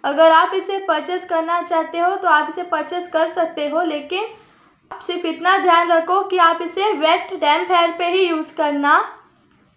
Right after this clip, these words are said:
बाकी आपकी मर्ज़ी अगर आप इसे dry hair पे यूज़ करना चाहते हो तो,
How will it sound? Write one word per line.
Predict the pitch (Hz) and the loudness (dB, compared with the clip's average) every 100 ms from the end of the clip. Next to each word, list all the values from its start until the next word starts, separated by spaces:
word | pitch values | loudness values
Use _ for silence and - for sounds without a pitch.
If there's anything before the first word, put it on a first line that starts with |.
| _ | _
बाकी | 269 285 381 | -2 0 4
आपकी | 330 330 381 381 | 4 4 -2 -4
मर्ज़ी | 330 285 320 | -4 -4 -4
अगर | 339 294 320 | -4 -2 0
आप | 311 311 | 2 2
इसे | 320 359 359 | -2 -6 -4
dry | 277 294 320 | 2 2 4
hair | 311 311 | 0 -2
पे | 330 | -6
यूज़ | 302 302 - | -6 -8 -6
करना | 285 285 294 | -4 -2 -2
चाहते | 294 302 294 302 | -2 -4 -4 -4
हो | 294 | -4
तो, | 311 | -2